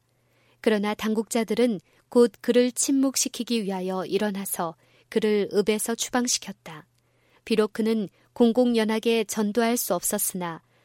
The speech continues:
촌락을 두루 다니면서 민가와 격리된 목장에서 교리를 설명하고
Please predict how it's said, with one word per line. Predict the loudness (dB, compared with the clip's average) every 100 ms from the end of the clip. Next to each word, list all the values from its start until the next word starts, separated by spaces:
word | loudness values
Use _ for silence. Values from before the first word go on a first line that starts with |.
| _
촌락을 | 0 4 4 4 2 2
두루 | -2 -2
다니면서 | -2 -4 -4 -6 -4 -4 -6 -10 _ _
민가와 | -2 -2 -2 -2 -2 -2 -4 -8
격리된 | -4 -2 -2 0 -2 0
목장에서 | -4 -4 -4 -2 -4 -2 -4 -4
교리를 | -2 0 0 0 -2
설명하고 | -2 -2 -2 -4 -8 -6 -6